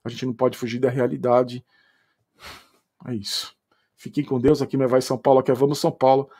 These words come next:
Não quero ter razão, quero ser campeão. Um abraço.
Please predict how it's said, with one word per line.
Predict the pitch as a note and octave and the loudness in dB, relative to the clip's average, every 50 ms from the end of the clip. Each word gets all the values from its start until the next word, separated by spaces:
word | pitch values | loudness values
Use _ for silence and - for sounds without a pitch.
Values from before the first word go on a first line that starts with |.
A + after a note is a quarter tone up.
| _ - - _ _ | _ -20 -20 _ _
Não | C#3 B2+ | -8 0
quero | - C#3 B2+ B2+ | 2 0 0 2
ter | - D3 | 0 0
razão, | C3+ D3+ C3+ A#2 A2 B2+ B2+ C3 | 2 2 2 2 2 0 0 0
quero | - - B2 B2 | 0 -2 -2 -2
ser | - - C3+ | -2 -6 -4
campeão. | - C3+ C3 - - B2+ A2+ G2+ G2 - _ _ _ | -2 -4 -4 -4 -4 -4 -4 -4 -6 -8 _ _ _
Um | A2+ | -2
abraço. | A#2 A#2+ A#2 G#2 - - - - - - - | -2 0 0 -4 -4 -6 -12 -14 -14 -14 -18